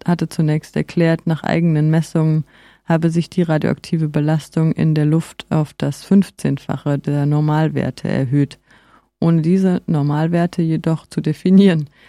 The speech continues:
Später machte er einen Rückzieher. Ein junger Mann aus der Region soll den Waldbrand verursacht haben.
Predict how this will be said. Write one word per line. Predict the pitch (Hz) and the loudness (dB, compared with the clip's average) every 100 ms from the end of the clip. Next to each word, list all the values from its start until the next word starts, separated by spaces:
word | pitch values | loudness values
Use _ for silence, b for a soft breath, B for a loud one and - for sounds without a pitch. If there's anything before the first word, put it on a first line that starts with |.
| b | b
Später | - 160 170 185 | -6 -4 0 2
machte | 170 - 165 | 2 0 -2
er | 151 | 0
einen | 175 | 2
Rückzieher. | 180 147 - 135 131 135 b b b b b - | 2 0 -2 -2 -2 -4 b b b b b -2
Ein | 170 | 0
junger | 180 175 | 2 4
Mann | 190 190 | 4 2
aus | 175 | 0
der | 170 151 | 0 0
Region | 147 160 170 160 | 0 0 2 2
soll | 147 | 0
den | 147 143 | 0 -2
Waldbrand | 139 - - 147 - | -4 -4 -4 -4 -4
verursacht | - 180 180 170 - | -2 0 2 0 0
haben. | 160 156 156 | -2 0 -2